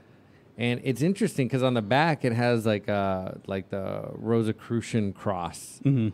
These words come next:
Speaker 1: You know what I mean? Which is, like, it's, like, Rosicrucianism is, like, it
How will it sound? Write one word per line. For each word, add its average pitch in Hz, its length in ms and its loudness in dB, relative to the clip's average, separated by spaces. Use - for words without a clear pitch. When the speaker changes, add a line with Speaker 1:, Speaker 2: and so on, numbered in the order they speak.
Speaker 1:
You 110 140 0
know 107 100 0
what 104 100 0
I 104 60 -2
mean? 107 180 0
Which 107 240 0
is, 101 160 0
like, 98 240 -2
it's, 110 240 -4
like, 110 160 -6
Rosicrucianism 113 880 0
is, 95 100 -2
like, 95 260 -4
it 104 220 -6